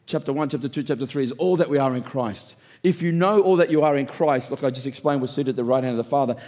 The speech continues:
then walk worthy of the high calling. And then it talks about the unity of the, the body, one Lord, one God, one faith, one baptism. And then it talks about Jesus gave us the fivefold ministry, the gifts. It's like he broke himself up and he said,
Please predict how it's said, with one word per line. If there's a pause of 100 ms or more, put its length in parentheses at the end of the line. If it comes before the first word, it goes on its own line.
(120)
then
walk
worthy
of
the
high
calling. (1400)
And
then
it
talks
about
the
unity
of
the, (280)
the
body,
one
Lord,
one
God,
one
faith,
one
baptism.
And
then
it
talks
about (580)
Jesus
gave (140)
us
the
fivefold
ministry,
the
gifts. (640)
It's
like
he
broke
himself
up
and
he
said,